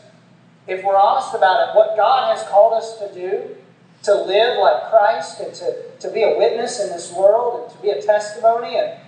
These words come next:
and to be, uh, godly and, and what God has called us to do to the world seems like an unconventional plan. The world says, "If you want to be happy,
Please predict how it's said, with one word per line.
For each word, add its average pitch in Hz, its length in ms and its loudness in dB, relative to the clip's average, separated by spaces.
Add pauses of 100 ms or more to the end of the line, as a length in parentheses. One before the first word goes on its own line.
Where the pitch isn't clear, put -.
(120)
and - 140 -8
to 185 120 -14
be, 214 540 -4
uh, - 300 -10
godly 226 640 2
and, - 160 -6 (480)
and - 160 -2
what - 160 2
God - 240 4
has 247 140 -4
called 254 300 2
us - 180 -4
to 233 80 0
do 233 220 -2
to 247 120 -2
the 208 80 0
world - 360 4
seems - 240 -10
like 214 200 0
an - 80 -4
unconventional 190 800 -6
plan. - 440 0 (800)
The 190 100 2
world 247 280 2
says, 233 240 -2
"If 226 140 -6
you 277 80 -10
want - 260 2
to - 60 -6
be - 60 -8
happy, - 580 -2